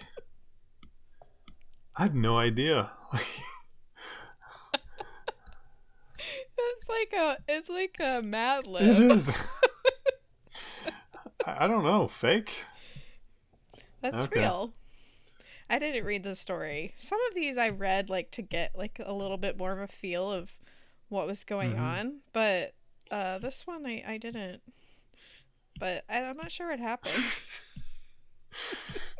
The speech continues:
Speaker 1: Just,
Speaker 2: I
Speaker 1: it
Speaker 2: think that
Speaker 1: didn't
Speaker 2: the, I think the deputy poisoned the,
Speaker 1: Gotcha.
Speaker 2: the speed skater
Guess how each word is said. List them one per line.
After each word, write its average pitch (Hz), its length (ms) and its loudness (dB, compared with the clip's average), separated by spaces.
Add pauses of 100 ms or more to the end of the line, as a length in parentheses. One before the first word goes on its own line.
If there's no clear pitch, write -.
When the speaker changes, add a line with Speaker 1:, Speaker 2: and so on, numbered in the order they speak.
(640)
Speaker 1:
Just, - 200 -8 (360)
Speaker 2:
I 240 80 -2
Speaker 1:
it 247 80 -6
Speaker 2:
think 285 220 -2
that - 60 2
Speaker 1:
didn't 285 260 0 (120)
Speaker 2:
the, 202 500 0 (120)
I 247 140 0
think 349 260 -2
the 392 100 -2
deputy 220 460 -2
poisoned 196 840 -4
the, - 20 -12
Speaker 1:
Gotcha. 104 540 0 (840)
Speaker 2:
the 220 140 -4
speed - 320 -8
skater 135 580 -8